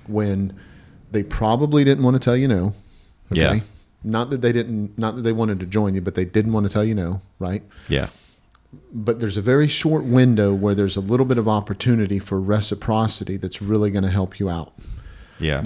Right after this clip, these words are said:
Speaker 1: Don't waste it on trying to sell them the same thing they already said, "I don't wanna buy."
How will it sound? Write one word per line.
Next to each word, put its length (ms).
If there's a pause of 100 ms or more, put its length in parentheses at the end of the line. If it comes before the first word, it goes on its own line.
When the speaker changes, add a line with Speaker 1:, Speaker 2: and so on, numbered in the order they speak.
Speaker 1:
Don't 280
waste 540
it 180 (560)
on 120
trying 320
to 120
sell 440
them 200
the 80
same 320
thing 320
they 120
already 300
said, 580
"I 120
don't 300
wanna 200
buy." 480